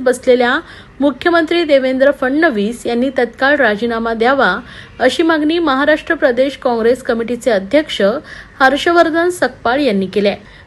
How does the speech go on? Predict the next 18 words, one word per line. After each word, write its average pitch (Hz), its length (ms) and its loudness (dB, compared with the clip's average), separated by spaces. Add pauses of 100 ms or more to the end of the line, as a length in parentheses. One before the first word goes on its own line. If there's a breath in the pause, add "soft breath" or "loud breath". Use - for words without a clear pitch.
कोकण 330 300 6
विभागातील 339 580 4
शहर 302 380 4
जिल्हा 294 260 0
काँग्रेस 262 460 0
कमिटीची 269 480 -2
आढावा 240 380 0
बैठक 226 460 0 (140)
प्रदेशाध्यक्ष 262 840 0
हर्षवर्धन 277 840 0
सकपाळ 226 560 -4
यांच्या 208 540 -4 (420 loud breath)
अध्यक्षतेखाली 302 760 0
पार 269 220 0
पडली. 247 320 -2 (360 loud breath)
यावेळी 269 280 4
अखिल 294 280 2
भारतीय 320 400 0